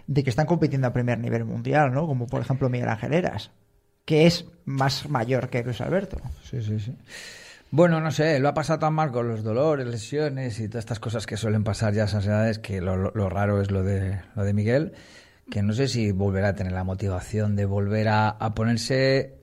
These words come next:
Speaker 2: competitivo como a él le gusta, porque claro, tiene que ser consciente de la edad y bueno, el Ría también creo que le veo muy enfocado en su trabajo. Y me imagino que para estos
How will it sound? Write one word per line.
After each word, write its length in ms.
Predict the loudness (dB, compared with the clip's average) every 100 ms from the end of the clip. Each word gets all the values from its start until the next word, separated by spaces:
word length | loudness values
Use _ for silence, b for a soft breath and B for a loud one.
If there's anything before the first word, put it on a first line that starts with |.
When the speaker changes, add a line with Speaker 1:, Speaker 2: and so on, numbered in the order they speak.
| _ -18 -4
Speaker 2:
competitivo 640 | 0 2 0 0 2 0
como 220 | 2 0
a 60 | 2
él 40 |
le 60 | 0
gusta, 460 | -2 -4 -6 -14 -14 -16
porque 200 | -16 -8
claro, 180 | -6 -6
tiene 180 | -8
que 80 | -8
ser 140 | -8 -4
consciente 400 | -4 -2 -2 2
de 60 |
la 100 | 2
edad 280 | 4 2 2
y 120 | 0
bueno, 200 | 0 -2
el 160 | -2 -2
Ría 220 | -2 0
también 260 | 0 0 0
creo 240 | 0 -2
que 120 | -2
le 100 | 0
veo 140 | 2 4
muy 100 | 4
enfocado 400 | 2 -2 -6 -6
en 60 |
su 100 | -8
trabajo. 420 | -6 -4 -4 -8 -16 B B B B B
Y 60 | -2
me 60 |
imagino 400 | 0 0 0 2
que 100 | 4
para 360 | 4 4 2 0
estos 640 | -4 -2 0 2 2 -6